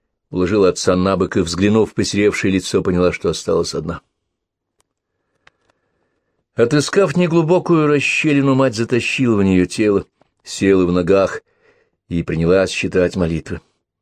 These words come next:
Холодный молодой месяц безучастно глядел с небес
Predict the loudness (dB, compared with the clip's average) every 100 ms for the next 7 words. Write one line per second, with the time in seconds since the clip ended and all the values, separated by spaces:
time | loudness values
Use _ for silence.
0 | _ _ _ _ _ _ -6 0 2 2
1 | 0 2 2 2 2 2 0 -2 -2 -4
2 | -2 -4 -2 0 2 2 0 -2 0 2
3 | 2 0 -2 2 2 0